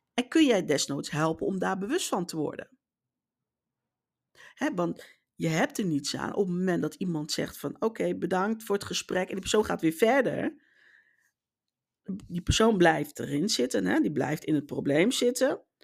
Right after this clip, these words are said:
En jij blijft eigenlijk ook, ja, met een, een, een beetje soort, ja,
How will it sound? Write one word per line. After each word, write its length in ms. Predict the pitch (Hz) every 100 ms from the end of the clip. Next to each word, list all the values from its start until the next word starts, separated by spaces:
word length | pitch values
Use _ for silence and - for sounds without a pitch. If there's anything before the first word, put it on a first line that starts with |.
| _ _ _ _
En 200 | - 196
jij 600 | 151 143 143 170 254 285 - _ _ _ _
blijft 340 | 190 214 233
eigenlijk 360 | - 226 - -
ook, 460 | 226 262 - - - _ _ _ _ _
ja, 340 | - 113 - - - _ _ _
met 240 | 202 196
een, 280 | 202 180 -
een, 260 | 185 - -
een 180 | 135
beetje 260 | 185 185 180
soort, 500 | - 180 175 - -
ja, 380 | - - - -